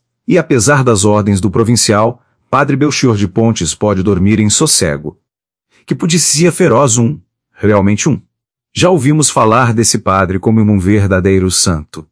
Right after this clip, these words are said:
Dizem que exerce sobre o povo grande influência. Exerce,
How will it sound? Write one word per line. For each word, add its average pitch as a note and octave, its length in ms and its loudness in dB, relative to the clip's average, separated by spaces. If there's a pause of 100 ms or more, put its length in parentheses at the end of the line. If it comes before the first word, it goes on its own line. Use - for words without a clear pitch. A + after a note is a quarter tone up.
(760)
Dizem F#3 280 0
que F3+ 120 0
exerce A#2+ 380 0
sobre B2 240 0
o B2 40 2
povo C#3 380 0
grande C3 420 0
influência. B2+ 720 0 (680)
Exerce, A#2+ 680 0